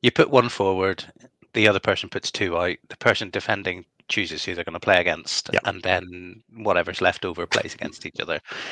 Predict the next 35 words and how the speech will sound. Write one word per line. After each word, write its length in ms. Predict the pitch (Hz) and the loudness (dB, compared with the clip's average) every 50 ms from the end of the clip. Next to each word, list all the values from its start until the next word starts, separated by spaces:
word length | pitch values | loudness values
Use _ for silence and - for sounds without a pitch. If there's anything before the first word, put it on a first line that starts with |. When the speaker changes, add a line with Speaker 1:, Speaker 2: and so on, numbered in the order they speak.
| - - - | -2 2 4
Speaker 1:
And 120 | 117 104 | 6 6
if 140 | 101 - - - | 6 4 4 0
you're 60 | 98 | 0
playing 640 | - - 117 110 104 98 95 92 92 87 90 98 - | 4 6 8 8 8 6 4 0 -4 -8 -12 -12 -6
five 380 | - - 117 110 107 101 101 92 | 2 6 8 8 8 8 6 4
or 160 | 90 87 90 | 2 0 0
seven 500 | - - - 107 98 101 98 98 95 92 | 2 4 4 4 2 2 -2 -6 -6 -8
or 240 | 87 90 92 87 85 - | -6 -4 -4 -4 -4 -2
whatever, 420 | 98 98 101 101 - 104 95 90 - - - - - - - - | 0 2 2 2 2 0 -2 -2 -4 -10 -12 -12 -12 -10 -4 0
it 120 | - 101 - | 0 0 2
just 160 | - 87 - - | 0 0 2 2
basically 500 | 101 85 - 101 92 90 90 85 90 - - | 2 0 0 -2 -2 -2 -2 -2 -2 -4 -4
extends 600 | 117 - - - - - 113 104 95 98 92 - | -4 -2 -2 -2 2 4 4 4 4 2 -4 -2
that 200 | 95 95 107 - | -2 -2 -2 -2
process 520 | - 87 87 85 - - 80 80 - - | -4 -6 -6 -4 -4 -2 -4 -4 -6 -8
until 320 | 87 90 87 - 98 90 87 | -12 -10 -8 -4 -4 -4 -4
you 100 | 87 85 | -6 -6
find 320 | - - 92 87 85 85 | -2 0 0 0 2 0
out 160 | 87 90 85 - | 0 0 -2 -2
the, 180 | - 92 87 - _ - | -2 -2 -2 -2 _ -8
the 80 | 101 | -4
default 400 | - - 92 - - - 87 - - | -2 -2 -2 0 0 -2 0 0 0
leftover 380 | 90 - - 92 82 - - | -2 -2 -4 -8 -8 -8 -8
pairing. 380 | - - 107 95 85 85 78 - _ _ - | -6 -4 -4 -4 -4 -6 -10 -14 _ _ -6
Basically, 380 | - 87 - - 92 - 87 85 | -6 -6 -6 -6 -8 -6 -6 -2
you, 40 | 85 - | 2 2
Speaker 2:
Yes. 120 | - - | 2 2
Speaker 1:
you 120 | - 101 92 | 2 0 -2
repeat 460 | 95 95 - - 95 82 - - - | -2 -2 0 0 -2 -2 -2 -6 -8
until 480 | 92 85 82 - - 92 85 85 - _ _ - | -8 -8 -6 -4 -2 -2 -2 -2 -6 _ _ -8
there's 260 | 101 92 85 - - 85 | -6 -6 -4 -2 -2 -2
a, 240 | 82 80 80 - - | -2 -2 -2 -4 -4
a 100 | - 95 | -6 -4
default 360 | - 98 82 - - 85 - | -4 -4 -4 -2 -2 -2 0
leftover. 420 | 85 80 - - 85 82 - - | 0 -2 -2 -4 -10 -10 -10 -12